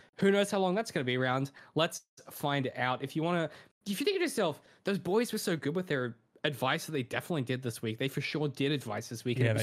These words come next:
Speaker 2: they did.
Speaker 1: such high quality. It was such high quality that you think to yourself, 'Oh man, I wanna ask them, uh, I, I, I could use some help.' Or you just have some feedback, but only if it's positive."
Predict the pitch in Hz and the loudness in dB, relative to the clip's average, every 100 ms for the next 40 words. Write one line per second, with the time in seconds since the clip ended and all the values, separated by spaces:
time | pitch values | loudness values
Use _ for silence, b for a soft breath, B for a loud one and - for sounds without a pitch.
0 | 107 117 220 - 160 160 - - 131 123 | 2 2 0 0 -2 -2 -6 -12 -4 0
1 | 220 269 151 107 104 185 277 - b _ | 2 2 0 -2 -2 -2 -4 -10 b _
2 | _ _ 180 - 415 392 294 - - 139 | _ _ -6 0 0 0 -2 -4 -2 2
3 | 202 170 120 110 - B 190 214 277 254 | 4 4 0 -2 -6 B -4 -2 -2 -2
4 | 220 185 - b - 190 202 196 131 151 | -2 -4 -8 b -6 -4 -2 -2 -4 -6
5 | 190 208 190 185 190 196 185 180 165 - | -6 -4 -4 -4 -4 -2 -2 -4 -6 -4
6 | 208 233 202 220 214 - 226 220 190 208 | -4 -4 -4 -6 -6 -6 -6 -6 -4 -4
7 | - 190 185 240 240 - - B B 247 | -4 -6 -2 0 0 -2 -16 B B 2
8 | 269 240 254 240 196 147 233 226 143 131 | 2 2 0 0 0 -2 -2 0 0 0
9 | 123 127 143 139 131 - 131 139 127 110 | 0 2 2 0 -2 -2 0 2 2 -2